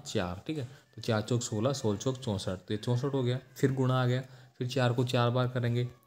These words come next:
तो सोलह चौक चौंसठ तो already हो गया था, फिर एक बार और करेंगे तो चौंसठ को मैंने चार बार और किया, तो छह चौका चौबीस का,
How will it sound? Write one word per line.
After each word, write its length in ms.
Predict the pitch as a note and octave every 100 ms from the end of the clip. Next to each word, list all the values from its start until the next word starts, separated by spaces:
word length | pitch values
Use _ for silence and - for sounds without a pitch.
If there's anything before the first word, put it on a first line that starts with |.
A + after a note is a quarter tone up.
| -
तो 60 |
सोलह 200 | - B2
चौक 180 | A#2+ B2+
चौंसठ 360 | B2+ A#2+ B2 B2+
तो 80 | B2+
already 320 | A#2+ A#2+ B2
हो 120 | B2
गया 140 | A#2+ A#2+
था, 120 | B2
फिर 180 | B2 B2+
एक 220 | D3 A#2
बार 140 | A2+ A2+
और 180 | A2 G#2+
करेंगे 300 | A#2 A2+ A#2
तो 400 | A#2 - _ -
चौंसठ 380 | - A2+ - A#2+
को 120 | B2+
मैंने 220 | A#2+ A#2
चार 280 | A2+ A2+ G2+
बार 180 | G#2 G#2+
और 160 | A2 G#2+
किया, 220 | C3 C3+
तो 400 | C3 - _ A2+
छह 120 | A#2
चौका 320 | A2 A2+ A2
चौबीस 320 | A2+ A2 G#2+ G#2+
का, 180 | B2+